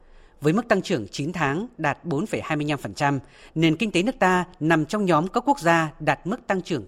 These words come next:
cao nhất trong khu vực và trên thế giới. Trước dự báo năm trên mười lăm chỉ tiêu Quốc hội giao năm nay sẽ không đạt,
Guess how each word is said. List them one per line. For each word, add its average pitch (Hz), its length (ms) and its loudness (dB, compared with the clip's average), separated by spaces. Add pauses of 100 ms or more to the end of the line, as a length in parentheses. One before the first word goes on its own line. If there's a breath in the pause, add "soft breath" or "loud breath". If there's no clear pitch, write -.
cao 175 160 2
nhất 208 220 0 (120)
trong 185 160 -2
khu 180 120 2
vực 127 160 -6 (120)
và 127 120 -2
trên - 180 -6
thế 160 100 -2
giới. 147 320 -2 (440 soft breath)
Trước 220 160 0
dự 160 120 -2
báo 135 280 0
năm 185 360 0
trên 202 160 -2
mười 139 100 0
lăm 165 180 0
chỉ 165 140 -8
tiêu 170 200 0
Quốc 156 180 0
hội 120 120 0
giao 160 200 0
năm 165 220 0
nay 165 220 2
sẽ 151 200 -2
không 202 240 -2
đạt, 143 200 2